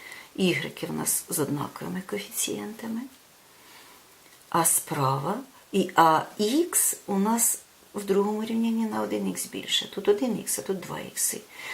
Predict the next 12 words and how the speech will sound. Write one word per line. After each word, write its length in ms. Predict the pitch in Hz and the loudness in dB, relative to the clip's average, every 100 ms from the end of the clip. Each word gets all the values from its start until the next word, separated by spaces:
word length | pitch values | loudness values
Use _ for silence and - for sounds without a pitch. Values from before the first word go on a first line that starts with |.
| - - | -8 0
Тобто 280 | 175 - - - - | 0 0 -4 -4 4
ліва 440 | 196 202 196 175 | 6 8 8 8
частина 600 | 262 190 - - 175 156 | 6 2 0 0 0 0
рівняння 640 | 156 151 156 156 156 147 135 | 0 -2 0 0 2 2 2
другого 600 | 139 165 226 220 180 165 | 2 0 0 0 0 0
на 220 | 170 160 | 0 0
одне 540 | 160 165 156 175 175 - - | 0 -2 -2 -2 -4 -6 -2
ікс 540 | 190 269 - - - | -2 -2 -2 -4 -2
більше, 680 | 262 220 220 214 - - - - - - - - | 0 2 4 2 2 2 0 -6 -18 -20 -12 0
ніж 320 | 302 311 - | 0 2 0
ліва 300 | 208 208 208 | 4 4 4
частина 500 | 196 202 - - 170 | 2 0 0 -2 -4